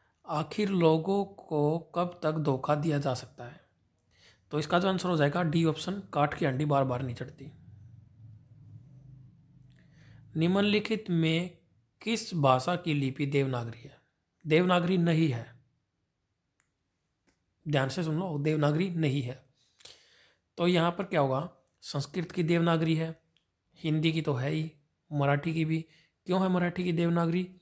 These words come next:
क्योंकि मराठी के अंदर जो, अ, वर्ण लिखे जाते हैं वो बिल्कुल ऐसे ही लिखे होते हैं जिस तरह से, अ, इसके अंदर, हिंदी के अंदर लिखे जाते हैं।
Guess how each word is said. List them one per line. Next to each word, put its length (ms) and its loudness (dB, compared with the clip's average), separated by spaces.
क्योंकि 300 -2
मराठी 420 0
के 100 -4
अंदर 300 0
जो, 460 -4
अ, 40 -4
वर्ण 300 6
लिखे 260 -2
जाते 260 -4
हैं 340 -10
वो 180 0
बिल्कुल 420 -2
ऐसे 220 -2
ही 60 -2
लिखे 280 -2
होते 200 -6
हैं 220 -4
जिस 260 -4
तरह 160 -6
से, 400 -10
अ, 340 -4
इसके 220 -6
अंदर, 200 0
हिंदी 280 2
के 60 2
अंदर 200 -2
लिखे 260 -8
जाते 240 -10
हैं। 200 -16